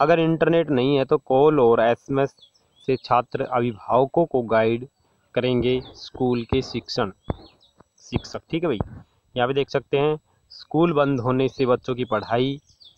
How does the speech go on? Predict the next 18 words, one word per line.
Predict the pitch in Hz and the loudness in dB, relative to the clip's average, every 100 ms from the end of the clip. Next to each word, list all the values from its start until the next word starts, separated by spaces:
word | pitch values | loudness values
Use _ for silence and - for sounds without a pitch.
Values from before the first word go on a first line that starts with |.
| _ _ - - - _ _ _ _ _ _ _ - | _ _ -20 -20 -20 _ _ _ _ _ _ _ -4
को | 151 156 160 - - - _ _ _ | 2 4 2 -4 -20 -20 _ _ _
हो | 135 165 | 0 2
रहा | 180 120 101 - - | 2 2 0 -4 -10
नुकसान | 123 - 135 135 135 - | -10 -4 -2 0 -2 -4
कम | 147 175 | -2 0
करने | 156 123 120 | 0 0 0
के | 110 117 | -2 -6
लिए | 110 117 123 - _ _ - | -4 -4 -4 -8 _ _ -4
एन-, | 135 160 - _ - - - - _ _ - | -2 -2 -4 _ -20 -20 -20 -20 _ _ -6
एनसीईआरटी | 147 165 - 175 170 156 139 123 117 127 | -2 -2 -4 -8 -6 -2 2 0 -2 -6
ने | 120 123 131 _ _ _ - | -4 -4 -8 _ _ _ -16
वैकल्पिक | - - 135 143 139 123 _ _ _ _ - - _ _ _ - | -12 -2 -2 -2 -6 -10 _ _ _ _ -20 -20 _ _ _ -6
ए-, | 131 143 147 _ _ - _ 147 | -2 0 -2 _ _ -20 _ -12
एकेडमिक | 143 147 156 165 170 | -4 -2 0 0 0
कैलेंडर | - 131 127 123 127 | 0 0 0 -2 -4
तैयार | - - 131 117 104 | -6 -6 -2 -2 -2
किया | - 113 110 | -6 -8 -4
है। | 123 | -4